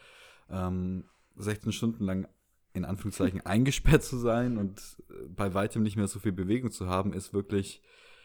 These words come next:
Speaker 1: ist wirklich hart, <laughs> ganz ehrlich.
Speaker 2: Mhm. Ja, ja, das
Speaker 1: Ja.
Speaker 2: glaub ich. <laughs>
Speaker 1: Genau.
Speaker 2: Ja, aber auf jeden Fall sehr cool, dass du den Job hast.
Speaker 1: Ja, danke, danke.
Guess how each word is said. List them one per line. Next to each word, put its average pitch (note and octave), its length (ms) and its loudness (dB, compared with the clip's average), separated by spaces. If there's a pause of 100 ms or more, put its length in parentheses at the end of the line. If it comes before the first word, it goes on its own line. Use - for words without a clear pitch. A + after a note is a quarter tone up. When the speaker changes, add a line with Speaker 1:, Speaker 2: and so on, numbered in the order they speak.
(100)
Speaker 1:
ist B2+ 180 -2
wirklich A#2+ 300 0
hart, D#2 240 -4
<laughs> G#2 140 -2
ganz G#2+ 200 2
ehrlich. G2 420 -2 (360)
Speaker 2:
Mhm. A3 540 -4 (480)
Ja, G3 240 -6 (520)
ja, F#3+ 180 -14 (140)
das G2+ 180 -6
Speaker 1:
Ja. - 40 -8
Speaker 2:
glaub F#3+ 260 -6
ich. - 340 -4
<laughs> D4+ 60 8 (420)
Speaker 1:
Genau. F#2 460 -6 (100)
Speaker 2:
Ja, A3+ 300 0
aber G#3+ 240 4
auf G#3+ 120 2
jeden B3 200 -4
Fall G#3+ 300 -4
sehr G#3 160 -6 (120)
cool, A3+ 140 -2
dass G#3 180 -6
du G3 380 -8 (120)
den G3 160 -8
Job F#3+ 260 -10
hast. - 420 -14
Speaker 1:
Ja, C3+ 300 -8 (320)
danke, - 180 -12
danke. - 380 -14